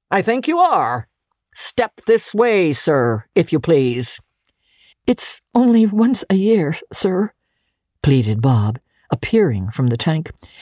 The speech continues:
"It shall not be repeated. I was making rather merry yesterday, sir." "Now, I'll tell you what, my friend," said Scrooge.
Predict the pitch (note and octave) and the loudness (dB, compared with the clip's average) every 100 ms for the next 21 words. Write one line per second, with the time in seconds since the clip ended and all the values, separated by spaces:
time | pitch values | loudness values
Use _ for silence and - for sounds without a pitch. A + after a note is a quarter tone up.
0 | - - - B3 A#3 F#3+ G3+ G#3+ G3 - | -4 -2 0 2 0 0 0 2 2 0
1 | F#3+ G3 D#3 E3 - _ - - - - | -2 -2 -4 -6 -12 _ -20 -20 -4 0
2 | C#4 B3+ A3 A#3 A3+ G3+ F3+ F#3 D3 D3 | 2 4 4 2 0 0 0 0 0 -2
3 | - - G3+ G3+ D3 D#3 D#3+ D3+ - F#3 | -6 -2 0 0 0 -2 -2 -4 -6 -6
4 | F3 D3+ C#3+ F#3+ E3+ D#3+ _ _ _ _ | -4 -4 -2 -2 -2 -2 _ _ _ _
5 | _ _ _ _ - G3+ F#3 D#3 D3 B2 | _ _ _ _ -2 0 2 2 0 -2
6 | _ _ _ _ _ - F3+ E3+ - B3 | _ _ _ _ _ -2 0 0 -2 -2
7 | B3+ C4 B3+ F3+ F3 E3+ D#3 C#3+ C3+ - | -2 -2 -2 -2 -2 0 0 0 -2 -4
8 | _ _ _ _ _ _ - G#2+ - B2 | _ _ _ _ _ _ -4 -2 0 0
9 | G#2+ A2 | 0 -2